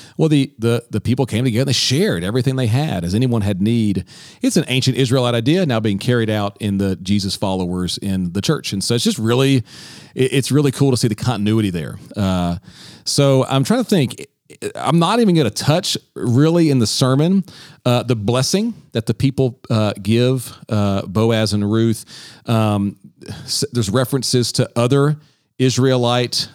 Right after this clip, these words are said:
uh, characters who have come before, who have had similar stories. And so that the, the blessing is, "May you be like so-and-so." And one of them is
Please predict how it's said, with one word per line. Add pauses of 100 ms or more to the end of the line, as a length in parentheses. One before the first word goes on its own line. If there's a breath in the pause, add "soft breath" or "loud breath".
(120)
uh, (120)
characters
who
have
come
before,
who
have
had
similar
stories. (380 loud breath)
And
so
that
the,
the
blessing
is,
"May
you
be
like
so-and-so."
And
one
of
them
is